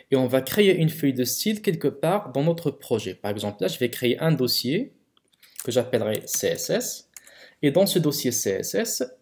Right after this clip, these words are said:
je mettrai par exemple ma feuille de style que je vais créer avec mon éditeur.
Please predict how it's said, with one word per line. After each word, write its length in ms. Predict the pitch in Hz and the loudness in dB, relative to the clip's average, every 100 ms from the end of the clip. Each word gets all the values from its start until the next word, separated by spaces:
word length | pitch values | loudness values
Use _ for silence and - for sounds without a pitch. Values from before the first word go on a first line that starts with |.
| _ | _
je 140 | 113 123 | -6 -2
mettrai 320 | 131 185 165 | -2 -2 -4
par 100 | 123 | -4
exemple 460 | 110 151 196 196 - | -2 0 -2 -4 -6
ma 140 | 143 | -6
feuille 220 | 139 165 139 | -4 -2 0
de 100 | 123 | 0
style 300 | - 110 107 | -2 -4 -6
que 80 | |
je 100 | 104 | -6
vais 120 | 104 113 | -4 -6
créer 260 | - 131 | -2 0
avec 240 | 151 135 143 | 2 0 -2
mon 140 | 139 | 0
éditeur. 520 | 127 117 - 85 82 | 0 -2 -6 -8 -8